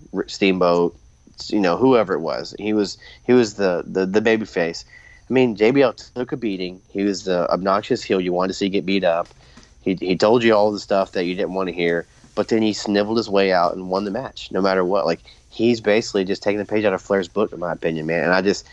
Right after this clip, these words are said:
I do like that. And I really do appreciate his heel work here and how, I don't know. I, I don't know if you feel the same way about that, but I really do. I did enjoy it. So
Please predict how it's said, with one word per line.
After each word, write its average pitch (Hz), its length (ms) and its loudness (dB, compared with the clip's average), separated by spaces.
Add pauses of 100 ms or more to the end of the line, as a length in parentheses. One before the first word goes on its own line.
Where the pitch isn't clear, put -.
(360)
I 110 120 2
do 113 240 4
like 95 300 -2
that. 76 280 -8
And 76 80 -10
I 80 200 -6
really 92 340 -2
do 92 200 -2
appreciate 90 520 -4 (240)
his 107 140 -2
heel 127 160 2
work 87 240 -6
here 78 200 -6
and 73 100 -12
how, 87 360 0 (300)
I 107 60 2
don't 117 100 2
know. 92 140 -6 (320)
I, 92 140 -8
I - 80 -12
don't 117 120 -4
know 107 80 -2
if 98 100 -10
you 107 80 -4
feel 110 140 -4
the 98 60 -6
same 98 240 -4
way 101 100 -2
about 85 240 0
that, 85 160 0
but 87 60 0
I 87 40 2
really 95 220 -4
do. 85 320 -6
I 87 80 -6
did 90 240 -4
enjoy 87 380 2
it. - 160 -2
So - 260 -4